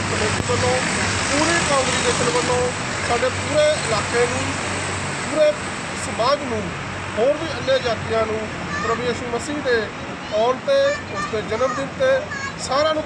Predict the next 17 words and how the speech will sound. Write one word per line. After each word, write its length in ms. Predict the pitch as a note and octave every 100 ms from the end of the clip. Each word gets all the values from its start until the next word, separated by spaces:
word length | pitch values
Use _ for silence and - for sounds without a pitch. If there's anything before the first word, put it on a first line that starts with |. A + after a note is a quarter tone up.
| -
ਬਹੁਤ 260 | A#3 D#4
ਬਹੁਤ 260 | D4+ B3 A3+
ਮੁਬਾਰਕਾਂ 500 | G#3+ G#3 G#3 G#3+ B3
ਹੋਵੇ 300 | A#3+ B3 B3+ B3 - - -
ਤੇ 60 | A3+ A#3+
ਪ੍ਰਭੂ 200 | A#3 C4
ਯਿਸੂ 320 | B3+ C#4 C4+
ਮਸੀਹ 220 | A#3+ C#4+
ਦਾ 120 | C#4
ਜਨਮ 420 | B3 A#3 C4 F#3 - - - - -
ਸਾਡੇ 340 | G#3+ A3 B3 B3 - - A3
ਅੰਦਰ, 240 | A3+ B3 A3+
ਅਸੀਂ 160 | A3+ -
ਉਸ 140 | -
ਨੂੰ 180 | - -
ਗ੍ਰਹਿਣ 320 | G3+ F#3+ C4+ -
ਕਰੀਏ 360 | B3+ C4 C4+